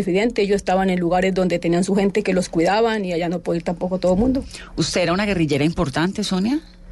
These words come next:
Speaker 1: Pues yo no me considero importante.
Speaker 2: Pero
Speaker 1: Solo
Speaker 2: tenía poder, autoridad.
Speaker 1: Autoridad solamente en, eh, eh, o sea, en el cargo que me habían delegado para cumplir esa misión,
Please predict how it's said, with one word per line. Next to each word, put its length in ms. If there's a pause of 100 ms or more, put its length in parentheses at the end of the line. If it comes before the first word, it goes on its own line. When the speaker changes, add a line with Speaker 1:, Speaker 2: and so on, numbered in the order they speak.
(360)
Speaker 1:
Pues 160
yo 120
no 80
me 140
considero 760
importante. 720 (420)
Speaker 2:
Pero 120
Speaker 1:
Solo 140
Speaker 2:
tenía 180
poder, 380
autoridad. 520 (140)
Speaker 1:
Autoridad 560
solamente 800
en, 100
eh, 380
eh, 100
o 140
sea, 260
en 500
el 160
cargo 400
que 120
me 60
habían 220
delegado 580
para 360
cumplir 380
esa 160
misión, 480